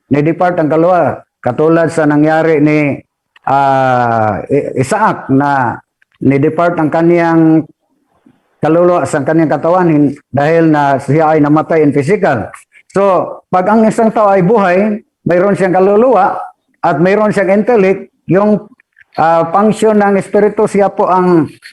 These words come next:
ah, yung free will at intellect, di ba? So, mamuhay siya na masama, sino po ba ang gagawa?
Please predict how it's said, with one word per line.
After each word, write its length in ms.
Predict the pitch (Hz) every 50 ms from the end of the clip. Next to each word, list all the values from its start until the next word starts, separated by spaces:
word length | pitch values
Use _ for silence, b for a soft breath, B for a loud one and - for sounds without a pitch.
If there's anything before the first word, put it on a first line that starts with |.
| B _ -
ah, 720 | - 147 151 156 156 151 147 143 139 131 117 107 - - - _ _ _ _ _ _ _ _ _ _ _ _ - - -
yung 440 | - 139 170 180 180 180 180 170 151
free 240 | - 147 156 180 190
will 200 | 202 202 190 180
at 160 | 180 175 190
intellect, 480 | 190 196 170 208 202 190 175 180 180 143
di 80 | 139
ba? 320 | 139 165 202 233 220 - - _ _ _ - - _ B B B B _ _ _ -
So, 160 | - - 180
mamuhay 560 | 175 170 175 185 208 247 269 269 277 262 254
siya 160 | 262 262 247 240
na 200 | 233 233 233 233
masama, 600 | 226 233 233 233 294 294 226 202 220 - - - - _ _ _ _ _ _ _ _ _ - - - - _ _ -
sino 280 | - - 185 185 208 196 208
po 80 | 226
ba 240 | 202 220 208 175 190
ang 80 | 196 190
gagawa? 560 | 196 190 190 202 202 175 156 - - -